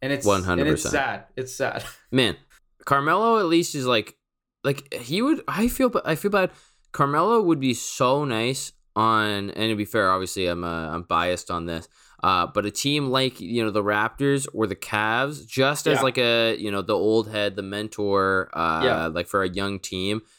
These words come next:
Speaker 2: he's wasting his, his basketball knowledge and experience right now on this
Speaker 1: <laughs>
Speaker 2: old ass team.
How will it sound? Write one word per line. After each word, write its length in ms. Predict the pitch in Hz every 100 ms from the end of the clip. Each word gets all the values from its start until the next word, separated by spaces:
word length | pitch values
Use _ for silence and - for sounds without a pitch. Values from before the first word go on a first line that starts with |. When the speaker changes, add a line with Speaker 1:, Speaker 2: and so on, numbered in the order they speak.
| _
Speaker 2:
he's 460 | - 143 180 196 151
wasting 600 | 120 123 131 - 139 123
his, 440 | 123 117 110 -
his 220 | - 120 101
basketball 640 | 101 113 110 117 110 101
knowledge 520 | 92 90 98 101 90
and 80 | 95
experience 600 | 90 - 107 98 95 90
right 140 | 92 85
now 240 | 85 85
on 200 | 87 98
this 160 | 95 -
Speaker 1:
<laughs> 0 |
Speaker 2:
old 280 | 87 104
ass 340 | 98 90 87 -
team. 320 | 87 85 85